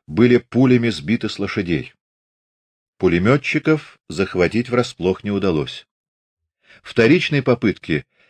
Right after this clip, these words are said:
мятежники не предприняли. Командир третьего взвода Чумаков отвёл свою группу за прикрытие.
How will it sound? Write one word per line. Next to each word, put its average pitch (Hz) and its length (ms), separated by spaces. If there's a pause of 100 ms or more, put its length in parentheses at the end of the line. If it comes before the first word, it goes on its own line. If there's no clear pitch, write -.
(160)
мятежники 139 920
не 107 160
предприняли. 78 640 (680)
Командир 98 480
третьего 101 480
взвода 85 460
Чумаков 90 600 (500)
отвёл 101 460
свою 110 320
группу 110 600
за 87 120
прикрытие. 80 800